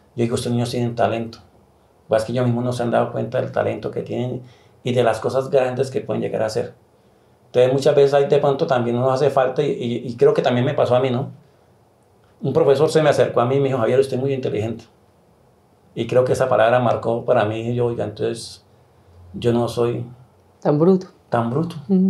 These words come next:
Speaker 1: ¿cierto?
Speaker 2: como uno lo
Speaker 1: Tan burdo,
Speaker 2: pensaba. Mm.
Speaker 1: ¿cierto? Porque muchas veces de pronto son las palabras que escuchamos de pronto en la casa,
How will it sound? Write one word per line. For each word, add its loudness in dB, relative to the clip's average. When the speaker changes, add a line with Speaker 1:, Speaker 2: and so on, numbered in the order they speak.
Speaker 1:
¿cierto? -4
Speaker 2:
como 6
uno 6
lo 6
Speaker 1:
Tan 2
burdo, 4
Speaker 2:
pensaba. 4
Mm. 4
Speaker 1:
¿cierto? 2
Porque 2
muchas 2
veces 4
de 4
pronto 0
son 2
las 2
palabras 4
que 0
escuchamos -4
de 0
pronto -6
en -2
la 0
casa, 0